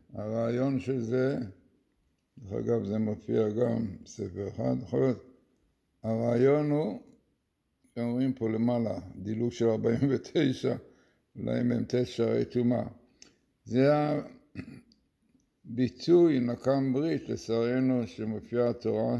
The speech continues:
שישראל פוגעים בברית, בקדושה, בתורה. ואז באים העמלקים. לא יאומן, זה מה שהוא מופיע פה. נקם ברית,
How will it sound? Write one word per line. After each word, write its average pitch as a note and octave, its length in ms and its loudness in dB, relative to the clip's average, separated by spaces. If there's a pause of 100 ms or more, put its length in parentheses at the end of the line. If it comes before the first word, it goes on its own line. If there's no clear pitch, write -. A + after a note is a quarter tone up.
(720)
שישראל A2+ 440 -2
פוגעים B2 380 2
בברית, B2 460 0
בקדושה, A2 540 -2
בתורה. B2+ 540 0 (1120)
ואז A2+ 280 0
באים C3+ 280 2
העמלקים. C#3 840 2 (920)
לא C3+ 240 2
יאומן, D3+ 600 0 (280)
זה A#2 180 -2
מה C3+ 180 2
שהוא B2 300 0
מופיע A#2 400 0 (120)
פה. A#2+ 240 0 (1900)
נקם A#2 600 2
ברית, A#2 420 2